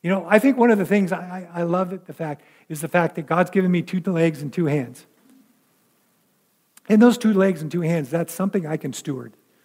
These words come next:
And a brain, although my wife would probably argue, you know, she's not here. Well, I'm like the scarecrow. Um,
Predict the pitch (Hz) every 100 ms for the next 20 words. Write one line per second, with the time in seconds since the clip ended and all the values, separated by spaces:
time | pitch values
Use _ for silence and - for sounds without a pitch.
0 | _ _ _ _ _ _ _ _ _ _
1 | _ - 226 - 160 156 160 - _ _
2 | _ _ _ _ _ 151 147 151 143 151
3 | - - 143 135 139 131 131 131 123 -
4 | 135 117 127 _ _ _ _ _ _ _
5 | _ _ - 160 160 165 143 - 160 139
6 | 131 101 - _ _ - _ _ - 160
7 | 135